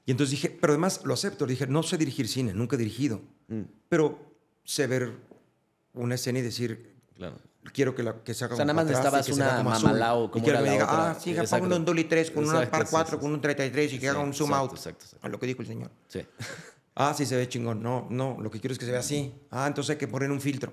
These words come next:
Speaker 1: "Ah,
Speaker 2: Ah.
Speaker 1: eso, f-, pónganselo a ver si se ve como quiero que se vea".
Speaker 2: Ujú.
Speaker 1: O sea, ponme a alguien que sepa.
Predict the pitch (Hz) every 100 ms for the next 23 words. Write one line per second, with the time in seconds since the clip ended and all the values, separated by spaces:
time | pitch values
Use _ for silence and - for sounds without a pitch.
0 | - - 107 98 - 92 - 113 131 127
1 | 104 107 104 113 113 117 107 - 110 -
2 | 113 151 151 110 139 135 104 117 156 175
3 | 185 208 135 - 147 -